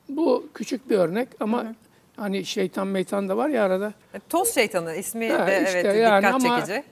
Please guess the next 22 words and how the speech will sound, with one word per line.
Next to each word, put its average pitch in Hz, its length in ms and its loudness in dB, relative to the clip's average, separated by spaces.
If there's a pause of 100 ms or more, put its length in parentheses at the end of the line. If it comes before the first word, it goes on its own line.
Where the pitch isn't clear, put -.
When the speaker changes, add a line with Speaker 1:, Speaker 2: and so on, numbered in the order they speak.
Speaker 1:
hiçbir 226 380 -2 (160)
başka 202 280 -2
şeyi 226 320 -2
yok. 269 180 4 (600)
Ama 208 180 0
tabii 214 260 -2
Mars'ta 185 540 -2
biz 180 140 -6
gerçekten 185 560 -2
hayatı 165 460 -2
arıyoruz. 151 420 -2
Yani 180 220 0
kendi 180 360 -8
kökenlerimiz 190 800 -6 (360)
orada 208 320 -2
olabilir 208 540 -2
diye 202 200 -2
böyle 214 200 -2
bir 214 60 -4
ihtimal 202 500 -6
de 160 140 -6
var. 127 260 -20